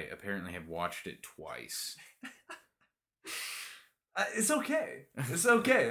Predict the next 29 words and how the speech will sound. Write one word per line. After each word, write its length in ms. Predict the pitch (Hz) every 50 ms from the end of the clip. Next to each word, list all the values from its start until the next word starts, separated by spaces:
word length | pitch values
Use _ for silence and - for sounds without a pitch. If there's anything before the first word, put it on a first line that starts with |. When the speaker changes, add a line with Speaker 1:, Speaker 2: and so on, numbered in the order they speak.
| 139 151
Speaker 2:
That, 160 | 185 196 208
it 140 | 233 269 277
happens, 680 | 208 180 185 220 269 294 - - 160 135 117 113 113 -
Speaker 1:
Uh, 40 |
Speaker 2:
man. 240 | 117 120 160 185 196
Speaker 1:
yeah, 140 | 208 208 160
I'm 220 | 165 185 214 214 208
just 180 | 214 208 190
saying, 280 | - 190 185 175 165 147
like, 160 | 135 123 113 123
I, 160 | 127 139 135 101 98
like, 220 | 107 139 139 - - -
I'm 220 | 151 165 165 147 -
sorry, 420 | - - 139 139 156 170 170 143
guys. 240 | 131 139 135 143 131
Like, 140 | 127 123 - - _
I 140 | - 151 175
don't 260 | 190 190 180 - -
fucking 600 | - - - - - 147 156 156 165 165 147 147
remember 420 | 135 127 117 113 113 135 156 165 143
this 240 | 113 110 104 - -
movie. 320 | 110 113 135 170 175 143
Speaker 2:
Dude, 200 | - 247 240 185
I, 200 | 175 190 208 - -
I 220 | 151 160 185 220 233
try 460 | 190 - - 196 175 170 170 170 170
to, 320 | 170 - 175 165 151 143
like, 180 | 131 123 113 -
I, 140 | 120 139